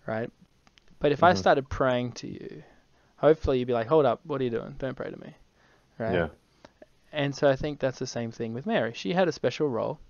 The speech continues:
Speaker 1: in giving birth to Jesus, very special role. But even herself, she never claimed to be perfect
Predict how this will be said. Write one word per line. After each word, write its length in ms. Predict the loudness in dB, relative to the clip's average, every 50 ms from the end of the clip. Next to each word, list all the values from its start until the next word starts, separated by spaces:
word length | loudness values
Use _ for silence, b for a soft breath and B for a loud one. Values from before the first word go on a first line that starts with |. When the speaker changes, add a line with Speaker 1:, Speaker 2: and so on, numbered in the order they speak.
| -14 -10
Speaker 1:
in 80 | -8
giving 260 | -4 -4 -2 -2 -2 -2
birth 220 | 0 -2 -2 -4 _ -20
to 100 | -18 -14
Jesus, 440 | -10 -8 -8 -6 -6 -6 -8 -8 -8
very 180 | -8 -8 -8
special 360 | -8 -8 -8 -8 -4 -4 -4 -2
role. 280 | -2 -2 -4 -4 -6 _ _ b b b b b b b b b b b b b _ _ _ 6
But 160 | 6 6 6
even 320 | 4 2 2 2 0 -2
herself, 480 | -2 -2 -4 0 4 6 6 6 6 2
she 180 | -2 -4 -2
never 240 | 2 2 2 2 0
claimed 320 | -2 -4 -6 -6 -6 -6 -8
to 60 | -10
be 60 | -12 -12 -10
perfect 500 | -8 -8 -8 -8 -10 -14 -18 -18 -20